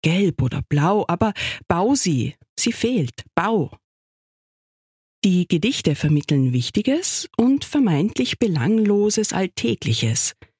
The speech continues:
und laden dadurch umso mehr zum Selber- und Weiterdichten ein.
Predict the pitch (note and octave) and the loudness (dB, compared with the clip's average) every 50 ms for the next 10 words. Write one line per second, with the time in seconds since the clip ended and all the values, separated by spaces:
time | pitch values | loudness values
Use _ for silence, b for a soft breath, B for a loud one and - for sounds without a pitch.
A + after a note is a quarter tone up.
0 | B B B B B B B - G#3 C4+ F4+ G#4 - - - A#3 A3+ A3+ A#3+ A#3+ | B B B B B B B 0 0 0 2 -2 -4 -4 -2 0 0 0 2 2
1 | B3+ A#3 F#3 D3+ C#3+ E3 A3 - C#4 C#4+ - - B3 C4+ C#4+ - D4+ A#3 F3 D3+ | 0 2 2 0 0 0 0 0 -2 -2 -2 0 0 0 2 2 2 2 2 2
2 | D3+ F3+ G#3 B3 - - - A#3+ A3+ G#3+ F3+ - - - C3+ C3 D3 E3+ - F#3+ | 2 2 0 -2 -2 -2 0 2 2 2 0 0 0 0 0 2 0 2 2 2
3 | G3+ G#3+ - A3+ A3+ A#3 - - - D#3 C#3 B2 A#2 - C3 B2 A#2+ - A#2+ A#2 | 2 2 2 2 0 0 -2 -2 -2 0 0 0 0 0 -2 -2 0 0 -2 -2
4 | - - - D3 C3 - C#3 C3 B2 B2 B2+ C3+ | -4 -2 -2 -2 0 0 0 2 2 2 0 0